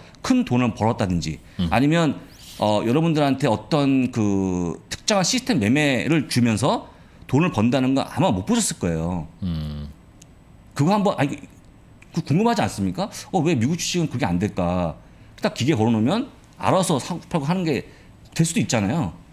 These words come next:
Speaker 1: 근데 미국은 안 돼요, 그게.
Speaker 2: 왜요?
Speaker 1: 실적 때문에 안 됩니다. 삼 개월마다 실적을 물어보고
Speaker 2: 음.
Speaker 1: 실적이 나올 때마다 그 다 틀이 깨져버려요, 추세가.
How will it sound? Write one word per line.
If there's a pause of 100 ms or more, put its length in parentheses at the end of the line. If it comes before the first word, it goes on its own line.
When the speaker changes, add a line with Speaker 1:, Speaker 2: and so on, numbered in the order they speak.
(200)
Speaker 1:
근데
미국은
안
돼요,
그게. (340)
Speaker 2:
왜요? (1300)
Speaker 1:
실적
때문에
안
됩니다. (840)
삼
개월마다
실적을
물어보고
Speaker 2:
음.
Speaker 1:
실적이
나올
때마다
그
다
틀이
깨져버려요,
추세가.